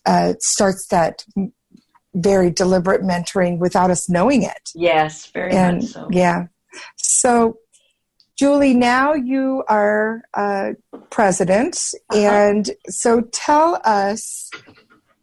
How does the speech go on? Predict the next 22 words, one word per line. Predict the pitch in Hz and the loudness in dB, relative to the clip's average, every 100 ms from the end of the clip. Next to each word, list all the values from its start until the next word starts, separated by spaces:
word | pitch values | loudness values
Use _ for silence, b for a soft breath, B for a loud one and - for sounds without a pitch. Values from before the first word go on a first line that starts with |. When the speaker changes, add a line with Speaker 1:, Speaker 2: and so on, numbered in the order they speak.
| _ - | _ -12
Speaker 1:
you've, | 214 208 220 202 226 | -4 2 2 2 -2
you've | 202 208 | 0 0
taken | 208 254 262 277 | 2 0 2 0
on, | 247 233 233 240 240 - _ _ - | 2 4 4 2 -2 -8 _ _ -6
uh, | 196 196 202 - _ _ _ | -4 -4 -6 -10 _ _ _
an | 208 208 | 2 4
organization. | 220 220 247 226 185 196 196 - 220 220 226 214 | 2 4 4 2 2 2 0 0 0 2 0 0
Washington | 190 190 233 214 | -2 -2 -2 -2
Council | - 208 202 208 | 0 -2 0 -2
of | |
the | 190 | 0
Blind | 190 196 202 202 | 2 2 2 2
is | 185 170 - - B B B B _ _ _ _ _ - | 2 0 -4 -16 B B B B _ _ _ _ _ -2
a | 226 214 | 0 0
pretty | 208 - 285 330 | -2 0 2 2
strong | - - 240 220 185 208 294 - 220 | 0 -4 -2 2 2 0 -4 -6 -4
organization. | 208 226 233 202 196 190 190 247 247 269 233 | -4 -2 -2 -2 0 0 -2 -2 0 0 0
We | 208 202 | 0 -2
Speaker 2:
Mm-hmm. | 190 | -2
Speaker 1:
have | 202 190 190 185 - - - - _ _ | -2 0 -2 -4 -12 -20 -20 -20 _ _
something | - - 208 208 196 | -2 0 2 2 4
like, | 185 - | 4 0